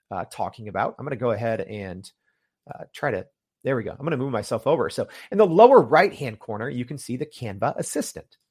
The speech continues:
So, uh, what you can do right here is they have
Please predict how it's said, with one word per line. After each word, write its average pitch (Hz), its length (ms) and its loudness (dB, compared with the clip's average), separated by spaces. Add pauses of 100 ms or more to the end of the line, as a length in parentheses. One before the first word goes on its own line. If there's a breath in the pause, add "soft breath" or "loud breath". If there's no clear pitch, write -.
(340 soft breath)
So, - 280 4 (480 soft breath)
uh, 131 160 4
what 214 240 8
you 233 120 2
can 208 180 0
do 190 180 0
right 147 240 6
here 165 480 -4 (240)
is 143 160 0
they 151 160 2
have 135 400 4